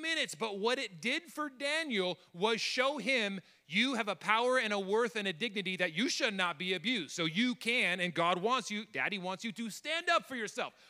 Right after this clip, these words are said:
Push him back just this one time. Don't hurt him. Don't punch him in the face. Push him down and show you that you are not allowed to be messed with. And he did it. And from that moment, there was a power in him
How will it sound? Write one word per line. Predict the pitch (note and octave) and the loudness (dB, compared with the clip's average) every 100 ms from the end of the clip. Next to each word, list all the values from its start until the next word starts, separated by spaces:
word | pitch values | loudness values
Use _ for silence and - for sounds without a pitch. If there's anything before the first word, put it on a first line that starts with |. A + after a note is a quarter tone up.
| _ - | _ 0
Push | D#4 - | 2 4
him | D#4 C4+ | 2 6
back | B3+ G#3+ - - | 6 6 2 -16
just | E3 F#4 G#4+ - | -2 2 2 2
this | E4+ E4 A#3 | 0 0 0
one | B3+ B3+ | 0 0
time. | A3 G3 C3+ A#2+ | 2 0 0 2
Don't | F3 D4+ | 2 4
hurt | C4 C4 | 2 2
him. | C4 C4+ - | 2 -2 -4
Don't | - A#3 A3 | 2 2 2
punch | C4+ - | 0 0
him | D4 | -6
in | |
the | C#4+ | -4
face. | - A3+ G3+ - - - | 2 2 0 -8 -20 0
Push | G4+ A#4 | 2 2
him | F4 | 0
down | B3+ F#3 F3+ D4+ - - | 2 4 2 -2 -10 -8
and | A3+ G3+ | -8 -6
show | - C4+ D4 | 0 2 2
you | C#4 A#3 G#3+ F#3+ | -2 -2 -2 -2
that | G3 F3 | -2 -2
you | A#3 B3 B3 F3 | -4 -4 -6 -4
are | F#3+ | -4
not | F#3+ F#3+ | -2 -4
allowed | F#3+ F3 E3+ | -4 -4 -6
to | C#3+ | -8
be | E3+ | -6
messed | D#3+ C#3+ B2 | -4 -6 -10
with. | F#2+ - _ _ _ _ _ _ - | -16 -16 _ _ _ _ _ _ 2
And | C#4+ | 2
he | D#4 | 4
did | F4+ E4+ | 0 -2
it. | - _ _ _ _ _ _ _ - | -10 _ _ _ _ _ _ _ -2
And | G#2 G#2 - - | -2 -2 -8 -18
from | - G#3 G3 | -4 -2 0
that | G#3 G3+ | 0 0
moment, | G#3 D4 G3+ D#3 | 0 0 -2 -4
there | F3 F#3 | -2 -2
was | E3+ D#3+ | -4 -8
a | |
power | - - G#3 A3+ A3 F#3+ F#3 | -10 -4 -2 0 0 -4 -6
in | F#3 G#3+ G#3+ | -8 -8 -8
him | C#3+ B2 F#2+ A#2+ | -10 -14 -16 -18